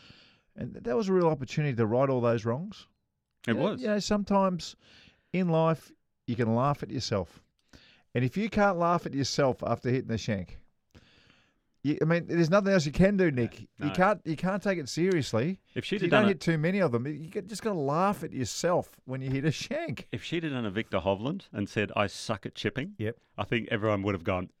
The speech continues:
Speaker 2: "Fantastic.
Speaker 1: That's great.
Speaker 2: How good's this?"
Speaker 1: That is great.
Speaker 2: How good. And she could have said, "Look, these are my demons. These are the issues I'm having." But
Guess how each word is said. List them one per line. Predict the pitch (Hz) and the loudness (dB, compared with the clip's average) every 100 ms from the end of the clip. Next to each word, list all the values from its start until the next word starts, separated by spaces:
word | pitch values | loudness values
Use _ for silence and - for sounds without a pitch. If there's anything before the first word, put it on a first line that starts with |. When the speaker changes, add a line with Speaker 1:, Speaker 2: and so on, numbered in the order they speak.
| _ | _
Speaker 2:
"Fantastic. | - - 113 85 - 87 - 117 | -6 -2 -2 -4 -4 -6 -2 0
Speaker 1:
That's | 107 - | 0 0
great. | 156 | 4
Speaker 2:
How | 147 | 6
good's | 113 104 87 80 | 6 0 -2 -6
this?" | 85 80 - | -6 -6 -4
Speaker 1:
That | 123 | -4
is | 107 90 | -4 -6
great. | 107 85 65 | -4 -4 0
Speaker 2:
How | 123 | 0
good. | 113 104 98 | 2 2 2
And | 117 | 0
she | - 151 | 0 -2
could | 120 | -2
have | 113 | -4
said, | - 120 | -2 -2
"Look, | 143 101 | -2 0
these | 123 | 0
are | 127 | 2
my | 113 104 | 0 2
demons. | 107 117 131 98 | 2 2 0 0
These | 113 113 | -2 -2
are | |
the | 104 104 | -2 -2
issues | 110 113 | -2 0
I'm | 107 | 0
having." | 101 113 120 | 2 0 0
But | 107 107 117 | 0 0 -2